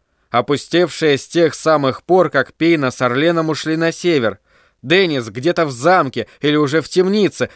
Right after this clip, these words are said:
если его схватили. Она нерешительно тронула Бена за плечо.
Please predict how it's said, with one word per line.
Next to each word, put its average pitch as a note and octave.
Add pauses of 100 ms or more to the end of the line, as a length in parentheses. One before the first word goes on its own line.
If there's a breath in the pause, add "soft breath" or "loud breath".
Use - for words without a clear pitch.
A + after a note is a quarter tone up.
если B2+
его B2
схватили. B2 (640)
Она C3
нерешительно D3
тронула D3+
Бена C#3
за C3+
плечо. B2